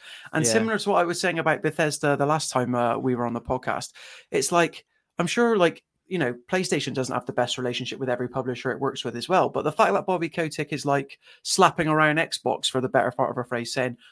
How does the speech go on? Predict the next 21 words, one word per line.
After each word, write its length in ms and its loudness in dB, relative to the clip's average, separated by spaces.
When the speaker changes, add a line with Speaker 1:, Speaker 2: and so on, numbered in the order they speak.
Speaker 1:
"We're 120 4
gonna 180 0
take 180 0
our 80 2
games 240 -2
off 140 -4
unless 300 -2
you 80 -4
let 140 0
us 260 -4
get 160 0
more 140 0
revenue." 380 0
Speaker 2:
Yeah. 220 -4
Speaker 1:
Uh, 60 0
when, 200 10
it's 220 0
when 160 6
after 200 4
starting 260 0
s-, 180 -8